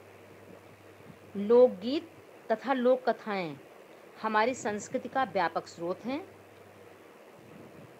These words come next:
इनके द्वारा हम अपनी, अपनी सभ्यता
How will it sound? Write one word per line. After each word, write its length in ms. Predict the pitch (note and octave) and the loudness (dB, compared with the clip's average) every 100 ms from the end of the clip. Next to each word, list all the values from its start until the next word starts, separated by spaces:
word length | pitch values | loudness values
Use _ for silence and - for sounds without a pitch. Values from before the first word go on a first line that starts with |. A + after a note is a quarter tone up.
| - - - - - | -20 -20 -20 -12 -2
इनके 320 | B3+ B3 E4 | 0 0 2
द्वारा 300 | C#4 A3 G#3 | 4 4 4
हम 220 | G3+ A3+ | -2 -6
अपनी, 300 | G#3+ - G3 | -6 -6 -6
अपनी 180 | F#3+ F#3+ | -4 -8
सभ्यता 640 | - F3+ E3 G3 A#3 C4+ | -6 -6 -6 -4 -4 -4